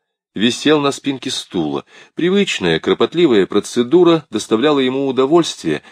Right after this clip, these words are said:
какое он в последние два года, с тех пор, как от него ушла жена, испытывал редко.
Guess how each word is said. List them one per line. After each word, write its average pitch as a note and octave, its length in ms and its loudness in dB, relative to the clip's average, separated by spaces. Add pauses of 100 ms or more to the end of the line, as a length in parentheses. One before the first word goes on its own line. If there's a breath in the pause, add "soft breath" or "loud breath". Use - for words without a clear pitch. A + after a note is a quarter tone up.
(100)
какое C3 420 2
он C3 120 -2
в - 80 -20
последние A#2 680 -2
два G2 280 -2
года, G2 480 -2 (680)
с - 120 -16
тех - 240 -2
пор, F2+ 200 -2
как F2 180 -6
от - 80 -10
него E2+ 240 0
ушла E2 320 0
жена, F#2+ 420 -2 (100)
испытывал F2 760 -6 (200)
редко. F#2+ 560 -6